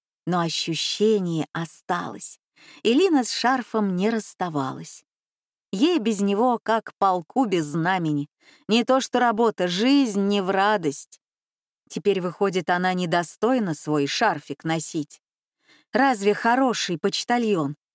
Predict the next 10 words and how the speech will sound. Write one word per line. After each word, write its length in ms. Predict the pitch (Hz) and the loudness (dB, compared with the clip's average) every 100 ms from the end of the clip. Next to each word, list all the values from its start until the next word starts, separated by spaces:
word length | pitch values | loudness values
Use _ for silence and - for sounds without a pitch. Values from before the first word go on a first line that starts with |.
| _ | _
будет 380 | - 359 254 226 | 0 2 4 2
посреди 520 | - 214 233 226 208 - | 2 2 0 0 0 0
писем 460 | 285 320 - 165 160 | 2 2 0 -2 -2
чай 400 | - 254 220 160 | 0 2 2 -2
пить? 360 | - 151 - - _ _ _ _ _ _ _ _ | -4 -4 -6 -20 _ _ _ _ _ _ _ _
Лина 340 | 175 180 175 156 | -2 0 -2 -2
положила 500 | 165 160 156 160 151 | -2 -2 -2 -2 -2
конверт 440 | 156 147 151 147 | -2 0 -2 -4
на 140 | 139 131 | -6 -6
стол. 420 | - - 170 | -6 -4 -2